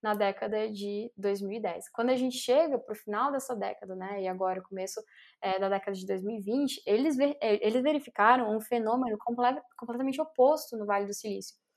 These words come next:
Que aí você pega, é, os altos executivos dessas gigantes da tecnologia, eles colocam os filhos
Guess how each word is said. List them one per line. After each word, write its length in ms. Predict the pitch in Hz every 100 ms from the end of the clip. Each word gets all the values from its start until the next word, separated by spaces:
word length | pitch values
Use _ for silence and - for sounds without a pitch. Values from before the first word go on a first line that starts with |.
| - _
Que 80 | -
aí 100 | 220
você 240 | 240 269 302
pega, 560 | - 208 190 185 185 - _ _
é, 320 | 214 208 202
os 200 | 220 214
altos 400 | 226 226 330 311
executivos 840 | 269 247 254 262 - 208 202 196 185
dessas 340 | 202 196 233
gigantes 560 | 214 214 214 285 294 233
da 100 | 214
tecnologia, 800 | 214 - 202 190 185 285 294 214 -
eles 340 | 208 247 262
colocam 640 | - 240 214 190 220 330 330
os 120 | 302
filhos 600 | - 208 185 226 403 -